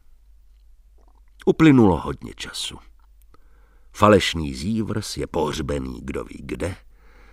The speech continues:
a pan Mareš bádá někde úplně jinde.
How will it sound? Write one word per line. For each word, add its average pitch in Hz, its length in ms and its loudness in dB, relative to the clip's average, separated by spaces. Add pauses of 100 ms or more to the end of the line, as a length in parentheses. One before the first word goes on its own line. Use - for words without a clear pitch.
(580)
a - 80 2
pan 120 220 2
Mareš 180 460 -2
bádá 110 540 -4
někde 92 380 -6 (140)
úplně 90 640 -8
jinde. - 640 -14